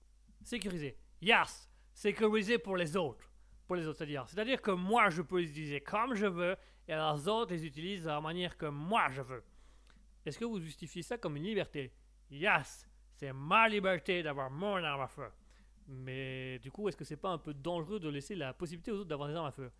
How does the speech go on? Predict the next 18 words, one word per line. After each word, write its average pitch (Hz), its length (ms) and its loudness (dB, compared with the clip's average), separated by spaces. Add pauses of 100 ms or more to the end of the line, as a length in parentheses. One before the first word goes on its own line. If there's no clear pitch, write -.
(400)
Ah, 139 340 4 (640)
euh, 139 380 2 (320)
alors, 165 460 0 (240)
on 190 120 4
va 202 140 4
faire 208 420 4
un 165 120 2
nouveau 233 260 6
principe. 196 520 2 (380)
Ok, 127 160 -10 (800)
euh, 143 140 -4
dites-nous. 175 400 -8 (420)
C'est 262 200 8
très 240 180 4
simple. 262 440 2 (380)
On 196 140 0
va 202 140 4
faire... 180 500 2